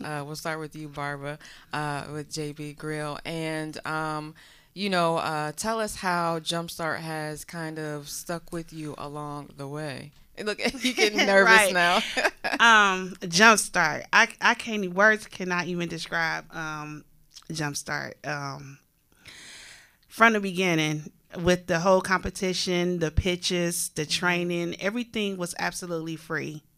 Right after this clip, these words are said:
Speaker 2: to us
Speaker 1: Yeah.
Speaker 2: as entrepreneurs.
Speaker 1: Mm-hmm.
Speaker 2: And we have grown so much from that, from Jumpstart. And I honestly would say this, it probably wouldn't be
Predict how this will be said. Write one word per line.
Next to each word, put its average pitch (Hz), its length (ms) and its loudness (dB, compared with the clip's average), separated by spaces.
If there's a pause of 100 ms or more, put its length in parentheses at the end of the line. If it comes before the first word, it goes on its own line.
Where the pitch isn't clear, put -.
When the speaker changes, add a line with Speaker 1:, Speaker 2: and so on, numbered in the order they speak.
(100)
Speaker 2:
to - 160 -6
us - 380 -8
Speaker 1:
Yeah. 160 140 -8
Speaker 2:
as 156 160 -6
entrepreneurs. 143 880 -8
Speaker 1:
Mm-hmm. - 640 -2
Speaker 2:
And 170 560 6 (800)
we 240 280 4
have 196 480 4 (220)
grown 175 380 4
so 185 300 6
much 185 340 2
from 180 300 4
that, 208 340 2 (220)
from 208 320 4
Jumpstart. 208 640 2 (640)
And 170 720 0 (500)
I 202 240 12
honestly 240 600 4 (280)
would 180 560 4
say 190 300 6
this, 165 540 2 (400)
it 190 180 6
probably 254 580 10
wouldn't 185 520 4
be 196 420 -4